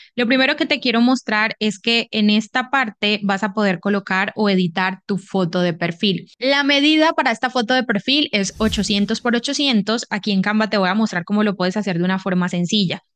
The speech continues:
Aquí quiero darte una recomendación especial.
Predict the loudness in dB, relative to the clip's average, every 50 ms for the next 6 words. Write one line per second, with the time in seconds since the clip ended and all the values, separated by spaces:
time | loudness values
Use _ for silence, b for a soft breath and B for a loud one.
0 | b b b b -6 -4 -2 -2 -2 0 2 2 2 2 2 0 0 0 2 2
1 | 0 -2 0 2 2 4 4 2 2 0 0 0 0 0 -2 -2 -4 -4 -2 -2
2 | -4 -4 -6